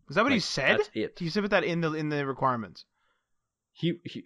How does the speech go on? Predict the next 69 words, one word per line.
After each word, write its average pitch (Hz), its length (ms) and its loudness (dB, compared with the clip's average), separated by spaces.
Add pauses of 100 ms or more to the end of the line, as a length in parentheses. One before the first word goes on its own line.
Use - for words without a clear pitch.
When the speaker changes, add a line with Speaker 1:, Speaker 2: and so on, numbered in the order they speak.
Speaker 2:
his 139 220 2
requirements 151 560 2
are 117 200 4
that 113 140 0
they 117 100 2
are 113 120 6
poor 156 280 2
mentors 127 380 2
and 107 160 -2
can't - 380 -4
teach 131 220 -2
others 98 460 -6 (220)
on 107 140 -4
what 113 160 2
they 104 140 0
do 90 220 -4
and - 300 -4
parcel 147 420 8
out 120 40 2
Speaker 1:
Oh, 117 40 0
Speaker 2:
the 120 60 0
Speaker 1:
I 123 100 4
Speaker 2:
work. 131 100 0
Speaker 1:
see 143 80 -2
what 120 100 -4
you're 120 80 -8
saying. 123 200 -2
So 135 120 -2
it's 123 80 -4
like, 131 160 2 (240)
it's 135 140 -4
like 135 160 2
they 156 120 2
can't 160 220 2
even 139 220 0
transfer 143 420 0
those 127 160 2
skills 135 300 0
over 123 180 0
to 131 100 -2
other 123 160 0
teams 131 360 -2
or 127 60 -2
what 120 80 -4
have 117 220 -2
you. 110 120 -10
It's 107 160 -10
like, 107 140 -8 (140)
Speaker 2:
Yeah. 131 140 0
Speaker 1:
like, 135 120 2
he, 202 180 -2
he's 190 240 0
not 185 140 8
only 160 180 4
the 139 100 2
lead 147 180 0
developer, 135 540 2 (220)
he - 180 0
might 190 180 6
literally 156 280 0
be 143 160 -2
the 135 160 -4
only 139 240 -4
developer 120 440 -2
on, 123 300 -6
on 123 160 -6
your 117 140 -10
staff. 117 360 -8
Speaker 2:
Correct. - 400 -4